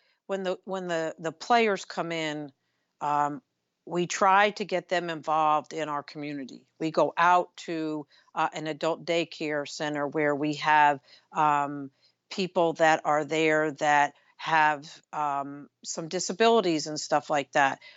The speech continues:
Uh, we go to, uh, later this week, we're going up to the Children's Hospital.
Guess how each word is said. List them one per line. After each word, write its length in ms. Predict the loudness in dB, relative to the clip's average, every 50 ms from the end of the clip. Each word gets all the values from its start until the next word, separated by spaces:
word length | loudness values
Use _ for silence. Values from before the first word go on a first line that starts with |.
| -8 -2
Uh, 160 | 0 2 2 2
we 140 | 2 0 2
go 380 | 4 4 6 6 6 6 4
to, 760 | 0 -2 -2 0 2 4 4 4 4 4 2 2 2 0 -2 0
uh, 220 | 2 2 2 2 2
later 300 | 2 0 2 2 2 0
this 260 | 0 -2 -2 -4 -2 0
week, 240 | 0 0 0 -2
we're 100 | -6 -8
going 380 | -4 -2 -2 -2 -2 -2 -2 0
up 180 | -2 -2 -2 -4
to 100 | -10 -8
the 80 | -8 -4
Children's 500 | 0 2 4 4 4 4 0 -2 -2 -4
Hospital. 720 | 0 2 4 4 2 0 -4 -6 -4 -4 -4 -6 -6